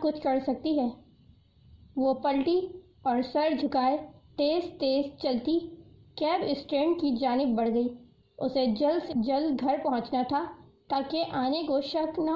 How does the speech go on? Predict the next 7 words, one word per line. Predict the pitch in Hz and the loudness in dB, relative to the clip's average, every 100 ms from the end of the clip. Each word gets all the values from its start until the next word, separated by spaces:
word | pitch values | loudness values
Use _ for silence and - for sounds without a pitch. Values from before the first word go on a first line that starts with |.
| 320 | -2
پڑے۔ | 254 254 254 - _ _ _ _ _ _ - _ _ _ _ _ _ _ _ _ _ _ _ _ _ _ _ _ _ _ _ _ _ _ _ _ _ _ _ _ _ _ _ _ _ _ _ _ _ _ _ _ _ | -2 -2 -4 -10 _ _ _ _ _ _ -20 _ _ _ _ _ _ _ _ _ _ _ _ _ _ _ _ _ _ _ _ _ _ _ _ _ _ _ _ _ _ _ _ _ _ _ _ _ _ _ _ _ _
چھت | - 392 403 392 | -8 -6 -6 -6
سے | 480 | -6
کھلی | 415 311 349 277 | -4 -2 -2 -2
گرے | 330 381 | -2 -2
اسپورٹس | 349 - 294 302 - | -4 -6 -4 -4 -6
کار | - 269 277 | -8 -4 -4